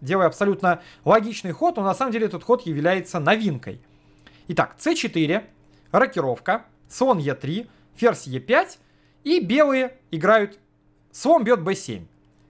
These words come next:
То есть сейчас мы видим, что белые пешку отыграли, то есть сейчас у них поровну материала. После слон бьёт Б семь,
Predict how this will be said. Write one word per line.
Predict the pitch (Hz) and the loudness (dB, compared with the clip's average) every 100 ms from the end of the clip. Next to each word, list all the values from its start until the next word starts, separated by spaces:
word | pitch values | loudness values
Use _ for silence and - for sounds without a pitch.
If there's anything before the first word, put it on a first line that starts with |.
| _ _ - | _ _ 2
То | 214 | 2
есть | 214 | 2
сейчас | - 254 320 - | 0 0 0 0
мы | |
видим, | 214 196 143 | -6 -6 -8
что | - - 147 117 - _ _ _ _ - | -8 -2 0 0 -4 _ _ _ _ -8
белые | 131 220 156 117 | 2 2 2 -4
пешку | - 202 - - 95 _ _ _ _ _ | -4 -4 -4 -10 -16 _ _ _ _ _
отыграли, | - 196 170 147 123 143 208 _ _ _ _ | 0 0 -2 -2 0 -2 -4 _ _ _ _
то | 135 | -10
есть | 113 | -10
сейчас | 160 - 143 - | -4 0 0 -2
у | 147 | -6
них | 151 127 - _ - _ _ _ _ _ _ _ _ - | -6 -6 -12 _ -20 _ _ _ _ _ _ _ _ -2
поровну | 190 170 175 226 | 2 4 4 0
материала. | 262 262 277 277 269 262 - _ - | -4 -4 2 2 2 -2 -8 _ -2
После | 262 262 | -2 0
слон | - 370 | 2 4
бьёт | 226 160 | 4 2
Б | 156 | 0
семь, | - 202 254 | 0 -2 -2